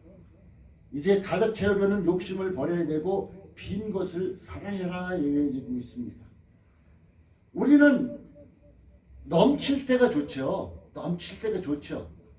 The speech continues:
아, 이 넘치면 내가 그냥 갖기도 하고 나눠주기도 하고 그러니까 좋다고 생각합니다.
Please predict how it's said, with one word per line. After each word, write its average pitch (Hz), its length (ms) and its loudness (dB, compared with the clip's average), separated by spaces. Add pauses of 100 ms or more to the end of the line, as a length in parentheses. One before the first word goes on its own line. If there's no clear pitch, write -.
(200)
아, - 640 -16
이 214 100 -10
넘치면 196 560 -4 (400)
내가 190 260 -2
그냥 190 260 -2
갖기도 180 460 -8
하고 185 480 -2 (160)
나눠주기도 196 640 -4
하고 196 300 -4
그러니까 175 640 -4 (300)
좋다고 156 480 -10
생각합니다. 139 760 -12